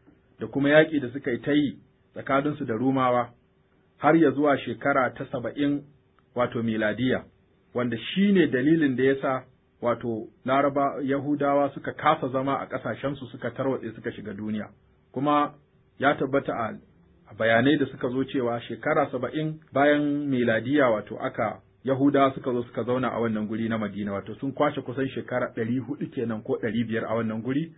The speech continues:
kafin zuwan Annabi sallallahu alaihi wa alihi wasallama. Sannan kuma bayani ya nuna su kuma Larabawan Ausu da Khazraj, wanda ainihin asalin tarihinsu sun taso ne daga wato can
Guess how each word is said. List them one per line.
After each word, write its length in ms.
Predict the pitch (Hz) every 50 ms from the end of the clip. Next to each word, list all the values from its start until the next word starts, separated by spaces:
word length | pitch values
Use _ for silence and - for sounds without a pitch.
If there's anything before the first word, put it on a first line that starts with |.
| _ _ _ _ _ _ _ _
kafin 300 | - - 107 - 123 123
zuwan 180 | 123 135 127 117 -
Annabi 240 | 107 104 110 110 107 -
sallallahu 440 | 110 104 104 101 104 110 110 107 104
alaihi 280 | 104 104 104 98 98
wa 100 | 101 101
alihi 160 | 104 104 101 101
wasallama. 320 | - - - 95 92 - - _ _ _ _ _ _ _
Sannan 300 | 143 143 147 147 147 143
kuma 480 | - 160 160 156 156 156 151 151 147 147 - - _ _ _ _ -
bayani 380 | 113 120 127 151 175 185 170
ya 100 | 156 151
nuna 220 | 151 160 160 151 139
su 140 | - 139
kuma 220 | 135 - 143 143 143
Larabawan 580 | 143 143 143 143 143 139 143 143 143 143 139 -
Ausu 260 | 143 147 143 - 139
da 80 | 127 120
Khazraj, 420 | - 147 139 131 135 131 131 127 - - _ _ _ _ _ -
wanda 260 | 117 131 143 135 -
ainihin 400 | - 135 143 147 143 143 147 151 -
asalin 400 | 147 160 - 165 156 160 160 160
tarihinsu 640 | - 165 156 160 160 165 170 147 156 135 120 117 117 -
sun 140 | 135 143 139
taso 440 | - 156 147 147 147 - 160 160 160
ne 180 | 151 135 127
daga 380 | 107 113 110 92 - 98 - - - _ _ _ _ _ _ _ -
wato 320 | 113 117 113 - 123 113 110 - - -
can 420 | 160 170 190 190 190 185 180 180